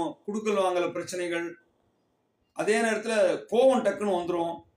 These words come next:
ஏன்னா தைரிய வீரிய ஸ்தானம் இல்லையா? அந்த கம்யூனிகேஷன், நிறைய தொலைத்தொடர்பு, நிறைய நீங்க உங்க தொடர்பை வளர்த்துக்கலாம். கேது எப்படின்னா எக்ஸ்ட்ராடினரி விரிவு-, எப்படி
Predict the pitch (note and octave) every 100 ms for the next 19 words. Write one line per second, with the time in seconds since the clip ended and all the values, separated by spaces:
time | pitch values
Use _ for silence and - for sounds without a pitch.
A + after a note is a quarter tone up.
0 | - C#3+ G3 G#3+ F#3 A3 A3 G3+ - F3+
1 | F3 E3+ G3 E3+ E3+ G3+ C4 D#4 C4+ G#3
2 | F3 G3 C4 D4+ B3 A#3+ C#4 A#3+ G#3+ E3
3 | - _ _ _ F#3 B3+ D4 E4 D4+ C4
4 | A#3 F#3 - E3+ E3+ F3 A3 C4+ A#3+ F#3+
5 | G3+ F#3+ D#3 - - G3+ A#3+ A#3 F#3+ G#3
6 | G#3 D#3+ C#3+ C#3 _ _ _ _ _ _
7 | E3+ D#3+ - C4 B3+ C4 A#3+ A#3 F3+ F3+